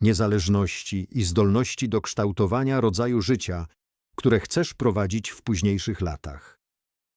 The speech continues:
Kiedy żyjesz sam, decydujesz, jak wydawane są twoje zasoby, a to poczucie kontroli może być wyzwalające. Pomyśl,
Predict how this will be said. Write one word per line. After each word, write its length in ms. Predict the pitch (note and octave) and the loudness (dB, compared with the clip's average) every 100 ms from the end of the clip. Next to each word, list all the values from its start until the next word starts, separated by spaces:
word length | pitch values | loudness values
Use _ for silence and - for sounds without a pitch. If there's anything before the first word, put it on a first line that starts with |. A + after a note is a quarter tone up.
| _ _ _ | _ _ _
Kiedy 240 | - G#2 | 2 2
żyjesz 400 | G2 C3 C#3+ G#2+ | 4 2 2 0
sam, 380 | - F#2+ F#2 G#2 - _ _ _ _ - | -2 -2 -2 -6 -10 _ _ _ _ -4
decydujesz, 920 | A2+ G2+ B2+ G#2 G#2 A2 A2 - - | 0 2 2 2 2 2 0 -6 -6
jak 280 | G2+ A2+ G2 | 0 0 2
wydawane 520 | G2+ G2+ F#2+ G2+ G2 | 2 2 2 2 0
są 200 | F#2 G#2 | 0 -2
twoje 300 | F#2+ G#2 G2+ | 0 -2 0
zasoby, 600 | F#2 G2+ - E2+ C#2+ D#2 - _ _ _ _ | 0 -2 -2 -4 -6 -10 -12 _ _ _ _
a 100 | - | -4
to 180 | G#2 B2 | 2 2
poczucie 440 | A2 G2+ C#3+ A2+ A2+ | 2 -2 -2 -2 0
kontroli 600 | A2 F#2 G2 F#2+ F2+ F#2+ | 0 0 2 0 2 2
może 260 | G#2 G#2+ | 2 0
być 200 | G2 G2 | -2 -2
wyzwalające. 920 | F#2+ F2 G2 G2 G2+ E2 C#2+ - D2+ C#2+ _ _ _ _ _ _ _ _ _ | -2 -2 -2 -2 -2 -2 -6 -10 -12 -16 _ _ _ _ _ _ _ _ _
Pomyśl, 600 | F#3 D#3+ G2+ - G2 F#2+ | 2 4 2 -2 -6 -8